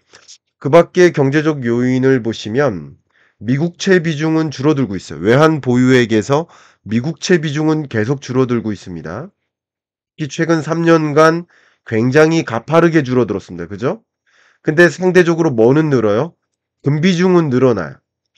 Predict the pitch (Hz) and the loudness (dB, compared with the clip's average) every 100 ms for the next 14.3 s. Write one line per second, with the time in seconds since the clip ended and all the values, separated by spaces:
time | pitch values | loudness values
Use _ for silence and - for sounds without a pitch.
0 | _ _ _ _ - 165 185 143 135 139 | _ _ _ _ 0 0 2 -2 -4 -2
1 | 147 151 98 69 _ _ 123 139 180 170 | 0 0 -2 -8 _ _ -8 -2 2 2
2 | - 160 175 165 127 101 165 - _ _ | 0 -4 0 2 0 0 -8 -16 _ _
3 | _ 120 131 120 131 139 185 175 - 185 | _ -4 -4 0 0 4 2 2 0 -2
4 | 180 180 170 143 127 104 104 85 _ _ | 0 -2 0 -2 -10 -8 -10 -12 _ _
5 | - 123 143 143 - 175 165 - 135 110 | -6 -4 -4 -6 -6 0 0 0 -2 -2
6 | 107 95 90 85 98 151 190 _ _ _ | -6 -6 -6 -6 -6 -6 -10 _ _ _
7 | - 101 104 185 - 104 101 110 131 139 | -8 -4 -4 -6 -12 -12 -10 -6 2 4
8 | 127 120 - 107 98 - 151 95 _ _ | 4 0 -4 -6 -6 -6 -8 -8 _ _
9 | _ _ _ _ _ _ - 131 - 135 | _ _ _ _ _ _ -10 -8 -8 -4
10 | 110 98 139 123 131 151 139 180 170 - | -4 -4 -10 -6 -2 -2 2 0 0 -2
11 | 170 - 156 143 127 117 87 117 107 69 | -4 -2 -2 -2 -2 -6 -6 -6 -8 -10
12 | _ _ _ _ _ _ _ _ 123 135 | _ _ _ _ _ _ _ _ -6 -4
13 | - 185 170 175 - - 180 170 135 123 | 2 4 4 2 0 0 2 2 0 -2
14 | 139 156 165 | 0 0 -4